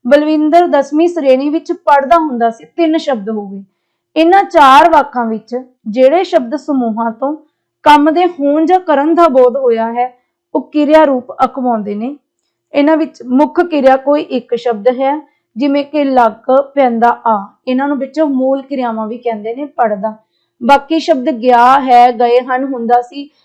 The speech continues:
ਇਹ ਮੁੱਖ ਕਿਰਿਆ ਦੇ ਹਿੱਸੇ ਨੇ। ਆਮ ਤੌਰ ਤੇ ਅਸੀਂ ਕਿਰਿਆ ਤੇ ਕਿਰਿਆ ਰੂਪ ਵਿੱਚ ਕੋਈ ਭੇਦ ਨਹੀਂ ਮੰਨਦੇ, ਪਰ ਜੇ ਤੁਹਾਨੂੰ ਪੇਪਰ ਦੇ ਵਿੱਚ ਪੁੱਛ ਲਿਆ ਜਾਵੇ,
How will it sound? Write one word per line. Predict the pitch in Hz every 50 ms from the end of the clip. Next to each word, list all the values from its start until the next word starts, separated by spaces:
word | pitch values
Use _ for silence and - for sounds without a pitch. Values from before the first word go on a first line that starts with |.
| _ -
ਇਹ | - 330
ਮੁੱਖ | 330 302 302 294 302 -
ਕਿਰਿਆ | 339 339 339 302 269 262 262 262
ਦੇ | 247 302 330
ਹਿੱਸੇ | 247 294 254 - _ 254 247
ਨੇ। | 233 220 202 190 - _ _ _ _ _ _ _ -
ਆਮ | - 285 294 302 320 330
ਤੌਰ | - 339 320 311
ਤੇ | 302 302 320
ਅਸੀਂ | 320 320 339 -
ਕਿਰਿਆ | - 302 277 262 262 269 269
ਤੇ | - 311 311
ਕਿਰਿਆ | 311 302 285 285 277
ਰੂਪ | 269 277 269 233 262
ਵਿੱਚ | 254 277 226 -
ਕੋਈ | - - 294 302
ਭੇਦ | 294 294 339 330 302 240
ਨਹੀਂ | 285 269 262 254 254 254 294 320
ਮੰਨਦੇ, | 320 294 262 226 214 214 214 226 247 320 330 _ _ _ _ _ _
ਪਰ | - 302 302 294
ਜੇ | 254 214 262 285 302 330
ਤੁਹਾਨੂੰ | 320 - 285 277 269 277 277
ਪੇਪਰ | 285 277 262 262 - 294
ਦੇ | 302 277 330
ਵਿੱਚ | 330 339 339 339 330
ਪੁੱਛ | 339 302 294 - - 294
ਲਿਆ | 269 262 262 254
ਜਾਵੇ, | 233 247 233 214 226 226